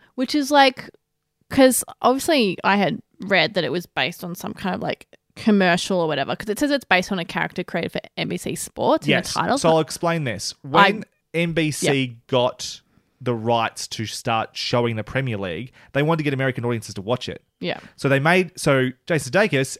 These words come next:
Speaker 2: and, uh, the guy who plays Coach Beard, whose name I've forgotten all of a sudden, uh, Brendan Hunt, created their characters, 'cause Coach Beard is in these promos as well.
Speaker 1: Yeah, I've seen them.
Speaker 2: Oh, you have watched them. Sorry.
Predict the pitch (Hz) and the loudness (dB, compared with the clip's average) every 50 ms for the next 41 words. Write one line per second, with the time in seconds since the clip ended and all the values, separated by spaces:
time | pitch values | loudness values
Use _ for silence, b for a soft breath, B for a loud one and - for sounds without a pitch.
0 | _ - 139 143 147 147 143 143 143 147 139 - - - - - 117 117 117 117 | _ 0 2 2 2 2 2 0 0 -2 -4 -4 -8 -8 -4 -2 0 2 2 4
1 | 113 113 113 113 113 113 107 123 113 120 117 113 120 113 - - 120 113 104 - | 4 4 4 2 2 0 0 -2 -2 0 0 0 0 -2 -2 -2 -2 -2 -2 -4
2 | - 120 110 - - - 120 120 120 110 110 107 104 104 104 - - - 107 101 | -4 -4 -4 -6 -6 -6 -4 -2 0 0 0 0 0 -2 -4 -6 -8 -10 -8 -6
3 | 110 110 104 - - 117 113 104 110 110 107 110 - - 117 110 110 110 110 107 | -6 -6 -8 -8 -6 -4 -4 -4 -4 -4 -6 -6 -4 -4 -4 -4 -4 -6 -8 -8
4 | b b b b b b b - 110 110 107 110 110 - 120 113 110 98 - - | b b b b b b b -2 0 0 0 0 0 0 -2 -2 -2 -6 -6 -2
5 | - 185 160 117 98 - - - - _ _ _ _ _ _ _ _ _ _ _ | 0 0 0 0 -4 -6 -12 -14 -14 _ _ _ _ _ _ _ _ _ _ _
6 | _ - - - 165 160 170 185 180 143 147 131 123 - - 160 160 180 180 156 | _ -8 0 4 4 6 6 6 4 4 4 2 2 2 2 4 4 4 4 2
7 | - 117 107 - - - - 180 190 - - - 127 147 160 143 117 107 113 104 | 0 -2 -4 -4 -4 -4 -2 -2 -2 -2 -2 -2 0 2 2 0 0 -2 -4 -4
8 | 104 101 101 98 - 113 107 104 101 98 98 95 104 113 - 185 170 147 180 175 | -4 -6 -6 -6 -4 -4 -4 -4 -4 -6 -6 -4 0 2 2 4 4 2 2 0
9 | - 190 175 170 - 110 185 185 - 190 175 165 165 165 131 131 - - 101 98 | -4 -6 -8 -8 -8 -8 -4 2 4 6 6 6 6 4 2 2 0 -2 -4 -4
10 | - - - 95 | 0 0 0 0